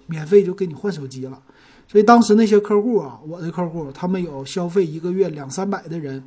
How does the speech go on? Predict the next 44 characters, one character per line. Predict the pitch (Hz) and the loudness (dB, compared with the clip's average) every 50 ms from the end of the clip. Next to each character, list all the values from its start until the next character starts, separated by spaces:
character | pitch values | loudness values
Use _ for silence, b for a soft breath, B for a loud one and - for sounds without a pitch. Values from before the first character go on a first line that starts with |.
| b b b b b b b b b b b - | b b b b b b b b b b b -8
哎 | 170 | -6
呀， | 180 180 165 - | -4 -4 -4 -4
他 | - 202 | -2 0
那 | 202 226 220 | 2 0 0
手 | 190 180 156 | 0 -4 -8
机 | 147 165 175 | -8 -8 -4
就 | 170 196 196 190 | -2 -2 -2 -2
是 | 190 185 | -2 -6
隔 | 180 - 175 196 247 | -6 0 2 2 4
两 | 262 226 - 165 | 4 2 0 -2
年 | 160 180 185 | -6 -6 -4
一 | 185 180 | -4 -4
换， | 180 214 208 185 156 | -2 -2 -4 -4 -4
隔 | 123 165 185 | -6 -4 -2
两 | 208 185 143 139 | -2 -2 -4 -8
年 | 147 156 156 | -10 -10 -12
一 | 147 143 | -12 -10
换 | 147 185 185 - - - _ _ _ | -8 -8 -8 -8 -10 -20 _ _ _
啊。 | - - - - - - | -20 -20 -16 -16 -14 -10
现 | - - 247 226 | -2 4 4 6
在 | 220 240 233 | 8 8 6
我 | 202 156 143 | 4 4 0
就 | 139 151 | -6 -8
不 | 151 160 | -8 -10
知 | 147 143 139 | -10 -10 -10
道 | 156 156 147 131 | -10 -10 -10 -12
了 | 123 | -14
哈。 | 113 117 117 - - b b b b b b b b - | -16 -18 -20 -20 -20 b b b b b b b b -2
所 | - 247 | 2 4
以 | 262 | 6
就 | 233 254 247 | 6 6 6
基 | 254 - 269 262 233 | 6 6 6 6 6
于 | 226 240 | 6 4
这 | 226 277 262 | 4 6 8
个 | 226 202 | 8 8
原 | 180 170 180 185 | 8 6 0 0
因， | 175 156 151 151 151 | 0 -2 -4 -8 -8
我 | 151 156 | -6 0
就 | 165 196 | 0 0
换 | 190 - 269 269 240 | 2 4 4 6 6
来 | 214 214 | 6 6
换 | 208 220 214 208 | 4 2 2 2
去 | 202 - 240 226 196 | 2 2 2 2 0
呢， | 170 151 143 139 | 0 -2 -8 -10